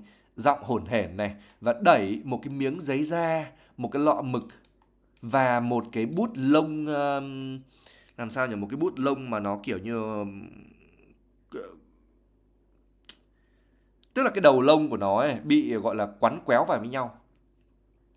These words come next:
Đấy, bị quắn quéo vào nhau, tức là cái bút lông đấy nó không có hoàn chỉnh đâu, nhìn nó không phải là kiểu mới đâu. Được chưa?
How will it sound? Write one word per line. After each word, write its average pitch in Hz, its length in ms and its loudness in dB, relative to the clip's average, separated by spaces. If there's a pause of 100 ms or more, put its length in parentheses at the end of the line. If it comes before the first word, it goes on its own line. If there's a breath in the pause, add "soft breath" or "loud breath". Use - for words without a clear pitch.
Đấy, 117 180 4
bị 151 200 0
quắn 127 200 0
quéo 135 160 4
vào 151 120 -2
nhau, 131 200 -2
tức 214 120 -4
là 214 60 -2
cái 180 80 -8
bút 208 180 -4
lông 156 220 2
đấy 123 120 -4
nó 143 60 -6
không 139 180 -6
có 139 80 -4
hoàn 120 200 -4
chỉnh 90 160 -10
đâu, 107 180 -2 (100)
nhìn 107 240 -4
nó 110 60 -6
không 123 180 -6
phải 87 140 -6
là 85 80 -10
kiểu 87 160 -10
mới 104 240 -2
đâu. 135 140 0 (440)
Được - 140 -8
chưa? 117 180 0